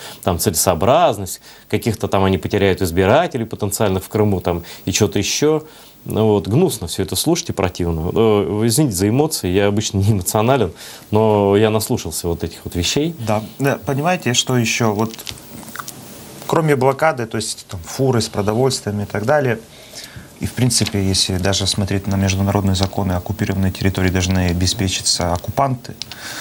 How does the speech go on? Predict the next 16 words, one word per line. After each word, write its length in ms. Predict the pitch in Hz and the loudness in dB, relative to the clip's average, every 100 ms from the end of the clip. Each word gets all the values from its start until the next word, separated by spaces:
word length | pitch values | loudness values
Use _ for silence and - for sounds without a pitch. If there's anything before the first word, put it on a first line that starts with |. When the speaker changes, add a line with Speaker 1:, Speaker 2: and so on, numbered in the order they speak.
| - - - | -10 -10 -4
Speaker 2:
Но 240 | 123 143 - | 0 2 2
это 200 | 127 127 | -2 0
другой 280 | 117 117 110 | 0 2 2
вопрос. 400 | 98 - 90 - | 0 -2 -4 -4
По 160 | - 131 | -2 0
поводу 320 | 180 180 160 | 2 2 2
энергетической 680 | 151 135 139 160 - - 123 | 2 2 2 0 -2 -2 0
блокады. 580 | 110 110 - 95 - - - | 0 0 -2 -4 -8 -8 -2
Дело 120 | 113 | -2
в 60 | - | 0
том, 160 | 156 | 0
что 360 | 147 - 127 120 107 | 0 0 2 2 0
Украина 360 | 113 127 143 113 | -4 0 2 4
до 100 | 107 | 4
сих 180 | 110 | 2
пор 240 | - 107 | 2 0